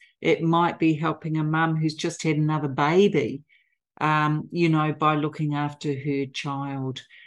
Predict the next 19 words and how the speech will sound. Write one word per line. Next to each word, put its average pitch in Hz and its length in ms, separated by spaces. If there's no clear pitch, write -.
It 147 140
doesn't 185 320
much 196 320
matter 165 220
what 151 260
you 156 140
choose 160 340
to 147 80
do, 156 320
but 147 160
the - 60
gift 175 500
with 196 160
serving 156 420
others 156 440
is 156 220
that 156 360
the 143 60
giver 143 640